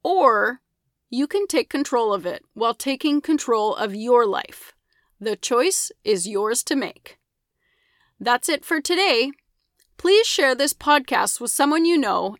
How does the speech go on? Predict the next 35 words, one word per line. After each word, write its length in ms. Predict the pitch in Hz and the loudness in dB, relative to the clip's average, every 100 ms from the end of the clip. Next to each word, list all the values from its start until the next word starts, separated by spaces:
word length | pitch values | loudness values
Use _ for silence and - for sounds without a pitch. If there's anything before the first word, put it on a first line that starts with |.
| - | -6
and 180 | 254 | -4
help 240 | 247 294 294 | 0 -2 -2
share 300 | - 330 302 | -2 -2 2
my 160 | 311 | 2
message. 640 | 285 262 - - - - - _ _ _ _ _ _ 220 | 2 0 -2 -8 -10 -14 -16 _ _ _ _ _ _ -2
The 120 | 262 | -2
goal 420 | 254 311 359 381 | 0 0 0 -2
is 220 | - 240 | -4 -6
to 100 | - | -6
grow 320 | 233 226 247 269 | -8 -2 0 2
the 120 | 349 | 0
podcast, 720 | 285 247 208 226 - 180 - - | 4 4 4 -4 -6 -6 -12 -10
and 180 | - 247 | -6 -2
I 100 | 247 | -2
can 180 | 277 254 | -4 -6
only 300 | - 294 302 | -4 -2 0
do 160 | 247 262 | -2 0
that 180 | 240 - | -2 -2
with 180 | 226 - | -4 -4
your 140 | 226 | -6
help, 260 | 196 - - | -6 -10 -8
so 220 | - 240 | -2 2
I 100 | 247 | 4
appreciate 720 | 262 262 277 247 - 196 180 | 2 0 -4 -6 -4 -6 -6
it. 240 | - - - _ _ _ _ | -10 -14 -20 _ _ _ _
I 280 | - 262 302 | 6 6 6
do 220 | 269 277 | 2 -2
this 300 | 220 240 269 | 0 0 0
for 200 | - - | -4 -4
you. 380 | 220 196 180 - _ _ _ _ _ _ _ _ _ _ _ | -2 -2 -4 -6 _ _ _ _ _ _ _ _ _ _ _
Remember 560 | 254 262 277 311 359 392 | 0 4 4 6 4 2
to 100 | - | -2
love 320 | 269 233 233 247 | -2 2 2 2
yourself 400 | 294 - 254 254 | -2 0 0 0
first. 640 | - 240 - - - - | -2 -4 -2 -6 -6 -8